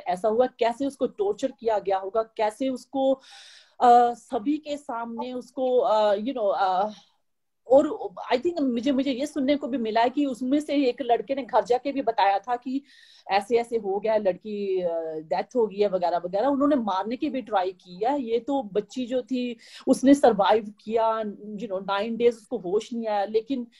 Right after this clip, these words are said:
चलो, पन्द्रह दिन के बाद, you know, इस बच्ची की death हुई है। Just imagine करो कि अभी भी, अभी भी मैं चाहती हूँ कि हम लोगों को actually जागना चाहिए, हम लोगों को आगे आकर इस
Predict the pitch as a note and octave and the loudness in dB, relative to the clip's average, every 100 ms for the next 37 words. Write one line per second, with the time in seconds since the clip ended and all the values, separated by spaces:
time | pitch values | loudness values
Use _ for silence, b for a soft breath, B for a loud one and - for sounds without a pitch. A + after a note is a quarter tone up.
0 | b b b - C#4 C#4 C4 B3 C#4 C4+ | b b b -4 0 4 4 4 2 2
1 | B3 C#4 G3 F#3 A3+ G#3+ G#3+ - C#3 G#3+ | -2 -2 -2 -2 -2 -4 -12 -20 -20 -12
2 | B3+ G#3+ - G#3 A#3+ - C#4+ G#3+ C4 C4 | -10 -10 -12 -4 -4 0 -2 -2 -2 -2
3 | B3+ A#3 G3 G3+ - C#4 A#3+ A3+ A3 G3+ | -2 -4 0 0 0 -2 -2 2 4 4
4 | F#3+ F3+ C4 C4+ C#4 B3 A3 A3+ A#3+ A#3+ | 2 2 2 4 4 2 2 -2 -2 -2
5 | B3 B3 B3+ B3+ - _ _ _ _ _ | -4 -6 -4 -6 -10 _ _ _ _ _
6 | - F#3 C#4 D#4 B3 B3+ G#3 G3+ G3+ C#4 | 0 2 2 2 0 -2 -2 0 0 -2
7 | A#3+ C4 A3 G3+ B3+ B3 C4 B3+ C4 C4 | -4 -4 -2 -2 -4 -6 -4 -4 -2 -4
8 | - G#3+ G3+ G#3+ G#3+ G3+ G#3 G#3 C4 C4+ | -4 -6 -2 -4 -2 6 6 6 2 2
9 | C4+ C4 F#3+ - A#3+ F3+ F#3 F#3 G#3+ G#3+ | 2 -2 -2 -6 -8 -2 -2 -2 -6 -4
10 | G#3 A#3 A#3 A3 A#3 B3 C4 - C#4 C#4+ | -2 -2 -2 -2 -4 -2 -4 -2 0 0
11 | C#4+ B B - G3 G#3+ B3+ - G3 G3 | -4 B B 0 2 4 2 2 0 0
12 | A#3+ G#3+ - | -2 -4 -10